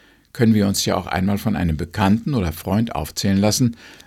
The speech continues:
was er alles an Reichtümern innerhalb meiner Grenzen sieht. Zweitens, wir sollen unsere Grenzen akzeptieren, respektieren, beachten und einhalten.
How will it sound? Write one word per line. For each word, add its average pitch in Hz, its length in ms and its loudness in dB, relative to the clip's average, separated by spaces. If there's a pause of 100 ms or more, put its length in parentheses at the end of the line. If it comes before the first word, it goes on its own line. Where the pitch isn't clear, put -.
was 107 220 0
er - 240 2
alles 120 260 2
an 101 160 0
Reichtümern 117 920 2
innerhalb 95 520 2
meiner 92 340 2
Grenzen 73 640 -4
sieht. - 500 -10 (520)
Zweitens, 143 420 2
wir 127 140 2
sollen 107 260 4
unsere 95 360 0
Grenzen 80 500 -2
akzeptieren, 87 1300 0
respektieren, 104 1160 0
beachten - 680 -6
und 87 300 -6
einhalten. 80 720 -6